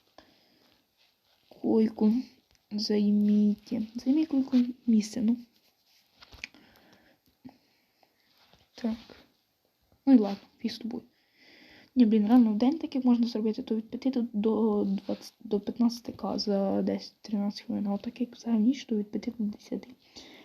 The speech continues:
Я, походу, зроблю, коли п'ять зроблю, такі чотири з-, опа, чо? П'ять буде, п'ять буде. Мені прийшла зарплата п'ять вісімсот п'ятдесят. І плюс зараз в мене на балансі шість триста. Не питайте, де я і що дів.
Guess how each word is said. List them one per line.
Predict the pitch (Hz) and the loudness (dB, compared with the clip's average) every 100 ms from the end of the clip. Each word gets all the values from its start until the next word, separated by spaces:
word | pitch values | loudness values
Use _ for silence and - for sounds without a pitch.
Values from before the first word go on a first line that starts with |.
| - - - - | -20 -20 -14 -8
Я, | 220 | -8
походу, | - 240 226 | 0 0 2
зроблю, | 233 226 226 214 214 - - _ - | -2 -2 -2 -4 -6 -14 -20 _ -6
коли | 214 208 | -2 0
п'ять | 202 202 | 0 -2
зроблю, | - 202 202 | -2 -2 -2
такі | 214 214 | -4 -10
чотири | - - 214 | -10 -4 -4
з-, | 214 - | -4 -4
опа, | 226 196 | -4 -2
чо? | - 208 247 - _ _ _ _ _ _ _ _ _ _ - _ | -4 -2 -2 -6 _ _ _ _ _ _ _ _ _ _ -20 _
П'ять | 226 220 | -2 2
буде, | 214 196 | 2 2
п'ять | 208 208 | 2 0
буде. | 208 - - _ _ - - _ _ | 0 -2 -6 _ _ -20 -20 _ _
Мені | 233 | 0
прийшла | 226 208 208 | 0 -2 -2
зарплата | 202 202 214 240 226 - _ _ | -4 -4 -4 -2 -4 -6 _ _
п'ять | - 220 226 | -6 -2 -2
вісімсот | 208 - - 214 - - _ | -2 -4 -6 -6 -6 -10 _
п'ятдесят. | 208 202 - 190 - - - _ _ _ _ | -4 -4 -4 -6 -8 -16 -20 _ _ _ _
І | 226 | 2
плюс | 240 233 | 2 4
зараз | 208 | 2
в | 208 | 4
мене | 208 | 2
на | 202 | 2
балансі | 208 247 247 226 | 4 4 2 -4
шість | - 214 - | -6 -10 -10
триста. | - 208 - _ _ - - - - - _ 233 | -10 -10 -12 _ _ -20 -20 -20 -20 -20 _ -6
Не | |
питайте, | 226 233 220 208 | -2 -2 0 0
де | |
я | 208 196 | 0 0
і | 208 | 0
що | 214 | -2
дів. | 220 240 | 2 0